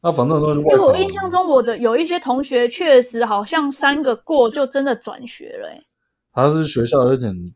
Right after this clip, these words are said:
Speaker 1: 半哄半骗啊，他会叫你勒令退学吗？不是，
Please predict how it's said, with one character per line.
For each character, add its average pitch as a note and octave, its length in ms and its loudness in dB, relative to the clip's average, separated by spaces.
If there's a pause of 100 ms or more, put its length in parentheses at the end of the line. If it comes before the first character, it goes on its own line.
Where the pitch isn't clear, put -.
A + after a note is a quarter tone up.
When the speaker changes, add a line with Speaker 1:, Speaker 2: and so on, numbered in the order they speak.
(120)
Speaker 1:
半 A#2+ 200 4
哄 D#2+ 180 -10
半 G2+ 180 -2
骗 F2 340 -8
啊， - 160 -20 (1040)
他 D3+ 180 6
会 D#3+ 120 6
叫 D#3 140 4
你 A#2 180 -2
勒 C#3 120 4
令 B2+ 180 -2
退 G#2+ 180 -6
学 F#2+ 140 -10
吗？ - 80 -20 (500)
不 C3+ 100 4
是， C3+ 340 2